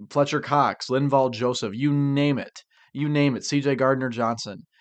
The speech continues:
going up against Patrick Mahomes, Chris Jones, Tr-, Travis Kelce,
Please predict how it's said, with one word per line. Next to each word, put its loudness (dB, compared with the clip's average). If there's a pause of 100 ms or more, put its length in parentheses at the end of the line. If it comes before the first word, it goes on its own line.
(200)
going 4
up 0
against -4
Patrick -4
Mahomes, -4
Chris -4
Jones, -4
Tr-, -18
Travis -4
Kelce, -2